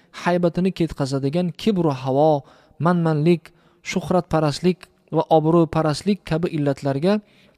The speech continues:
intilayotgan nafsingizni tiying. Qo'l oyog'iga kishan soling, burnini yerga ishqang, ilm bobida yuqorilanganingiz sari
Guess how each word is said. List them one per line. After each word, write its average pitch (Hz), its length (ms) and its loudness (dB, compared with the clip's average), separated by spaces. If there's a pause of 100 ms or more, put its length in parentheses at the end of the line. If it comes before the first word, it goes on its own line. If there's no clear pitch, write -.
(120)
intilayotgan 160 760 0
nafsingizni 139 680 -4 (100)
tiying. 190 340 2 (680)
Qo'l 214 300 6
oyog'iga 160 460 2
kishan 202 300 -2
soling, 185 340 2 (560)
burnini 165 460 2
yerga 156 280 0
ishqang, 190 480 -2 (640)
ilm 214 340 6
bobida 160 360 2
yuqorilanganingiz 147 1500 0
sari 170 300 2